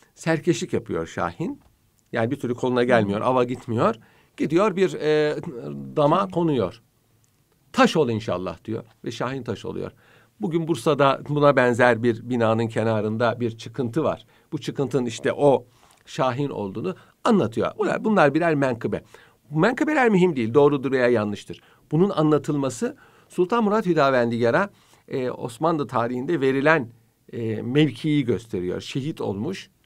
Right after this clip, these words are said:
Speaker 1: gaza meydanında şehit olmuş. Yani harpten önce de dua etmiş. "Ya Rabbi," demiş, "yani bu çetin bir harp. Gerekirse beni kurban et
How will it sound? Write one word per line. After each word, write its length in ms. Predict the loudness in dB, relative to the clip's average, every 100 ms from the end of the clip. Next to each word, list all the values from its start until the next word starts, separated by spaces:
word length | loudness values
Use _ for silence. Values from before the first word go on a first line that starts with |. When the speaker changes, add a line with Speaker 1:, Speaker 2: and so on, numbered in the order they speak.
| -8
Speaker 1:
gaza 320 | -2 4 4
meydanında 420 | 4 0 -2 -4
şehit 300 | -6 -6 -6
olmuş. 220 | -8 -10 -14 -10
Yani 260 | -4 -2 -2 -8
harpten 420 | -8 -6 -2 0
önce 200 | 0 0
de 100 | 0
dua 240 | 2 2 2
etmiş. 240 | -2 -4
"Ya 140 | -2 -2
Rabbi," 220 | -4 -6
demiş, 240 | -6 -6
"yani 280 | -6 -4 -4
bu 160 | -6 -8 _ -20 -20 -20 -20 -20 -14
çetin 380 | -10 -6 -4 -2
bir 100 | -4
harp. 260 | -6 -18 -20 -20 _ _ _ _ _ _ _ _ _ _ _ _ -20 -20 -20 -20 _
Gerekirse 480 | -2 -2 0 -2 -2
beni 200 | -2 -4
kurban 340 | -4 0 0
et 120 | 0